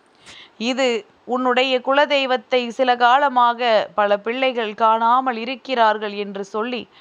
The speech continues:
அவர்களே அத்தனை பிள்ளைகளையும் தேடி வந்து விட்டார்கள். அத்தனை பேரையும் சுற்றி சுற்றி வரத் தொடங்கி விட்டார்கள். அதனால்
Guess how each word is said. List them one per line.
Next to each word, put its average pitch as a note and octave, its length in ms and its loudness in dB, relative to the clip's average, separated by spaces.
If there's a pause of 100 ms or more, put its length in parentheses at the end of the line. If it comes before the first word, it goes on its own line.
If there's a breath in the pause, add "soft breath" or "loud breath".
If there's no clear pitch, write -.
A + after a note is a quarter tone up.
(280 loud breath)
அவர்களே A#3 680 -2 (240 soft breath)
அத்தனை B3+ 560 -4
பிள்ளைகளையும் B3 840 -4 (280)
தேடி A#3 340 -6
வந்து G3+ 320 -8
விட்டார்கள். G3 600 -4 (760 soft breath)
அத்தனை B3 560 -4
பேரையும் B3+ 580 -4 (100)
சுற்றி B3 520 -12
சுற்றி A#3 540 -10
வரத் G#3 340 -4
தொடங்கி A3+ 420 -8
விட்டார்கள். G3+ 640 -6 (640 soft breath)
அதனால் G#3 580 -2